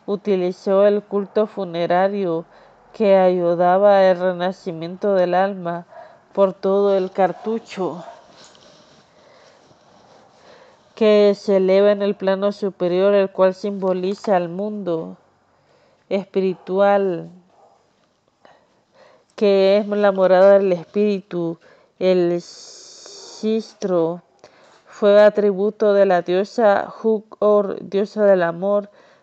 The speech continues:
de la alegría, de la danza, de las artes musicales. Asimismo estuvo, eh, relacionado con la diosa Base, deidad del, del Bat, divinidades celestes asociada con la fertilidad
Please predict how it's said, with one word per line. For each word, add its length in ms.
de 100
la 160
alegría, 600
de 120
la 160
danza, 400
de 80
las 180
artes 340
musicales. 800
Asimismo 680
estuvo, 460
eh, 420
relacionado 1000
con 180
la 140
diosa 400
Base, 420
deidad 720
del, 340
del 320
Bat, 380
divinidades 840
celestes 1300
asociada 640
con 240
la 100
fertilidad 880